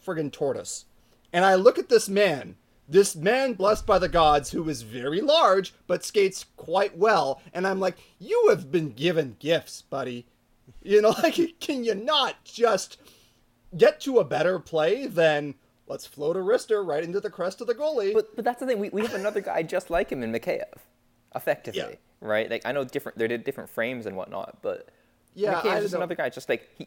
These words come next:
Speaker 2: you, you have one above average N H L skill. It's the fact that you can really move,
Speaker 1: Mm-hmm.
Speaker 2: and everything else is like, eh.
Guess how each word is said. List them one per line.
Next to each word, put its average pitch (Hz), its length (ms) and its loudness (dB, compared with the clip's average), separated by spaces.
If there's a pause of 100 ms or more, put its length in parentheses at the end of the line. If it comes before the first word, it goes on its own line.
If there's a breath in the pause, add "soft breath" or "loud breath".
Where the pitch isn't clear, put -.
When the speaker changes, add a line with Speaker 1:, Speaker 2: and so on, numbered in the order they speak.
Speaker 2:
you, 147 100 -10
you 160 160 -4
have 135 360 -8
one 113 460 -4
above 127 240 -4
average 110 240 0
N 95 120 -4
H 98 100 -10
L 101 80 -4
skill. - 240 -8
It's - 100 -8
the 120 60 -8
fact - 200 -8
that 82 100 -10
you 95 60 -10
can 98 180 -12
really 117 320 0
move, 104 420 -8 (160)
Speaker 1:
Mm-hmm. 127 300 -16 (120)
Speaker 2:
and 107 220 -10
everything 147 400 -4
else 127 220 -6
is 139 80 -8
like, 110 260 -4
eh. 147 120 -6